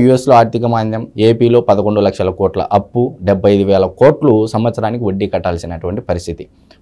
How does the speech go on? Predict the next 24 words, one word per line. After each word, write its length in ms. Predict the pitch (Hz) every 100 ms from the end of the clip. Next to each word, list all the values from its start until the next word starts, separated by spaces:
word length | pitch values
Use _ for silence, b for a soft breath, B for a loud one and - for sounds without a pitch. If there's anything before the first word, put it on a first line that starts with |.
| 123
మరి 100 | 147 143
ఇటువంటి 300 | 165 160 147 135
పరిస్థితి 340 | 147 160 147 131
నుంచి 260 | 117 123 - - _ _ _ _ _ -
కూటమి 320 | 160 175 165 143
సర్కారు 400 | 120 120 107 87 110
ఏ 80 | 151 151
విధంగా 280 | 139 147 107
ఆంధ్రప్రదేశ్ను 500 | 120 131 120 113 135 143 - _ 95 107
ఒడ్డుకు 320 | 113 147 139
వేస్తుంది? 480 | 104 95 - 90 90 - _ _ _ - 113
మరి 160 | 123 117
ఒకవైపు 380 | 117 123 135 139 135
ఏమో 200 | 135 143 147 - - 104
అమెరికా 300 | 123 123 127 123
to 60 | 120 117
ఆంధ్ర, 200 | 120 131 147 - _ _ _ 98
నేషన్ 300 | 117 123 131 131
ఫస్ట్, 280 | 123 - 165 - 107
జాబ్స్ 280 | 110 113 -
ఫస్ట్, 260 | 101 95 - 110 101
మరొక 240 | 127 139 139
వైపు 180 | 131 131
ఏమో 160 | 127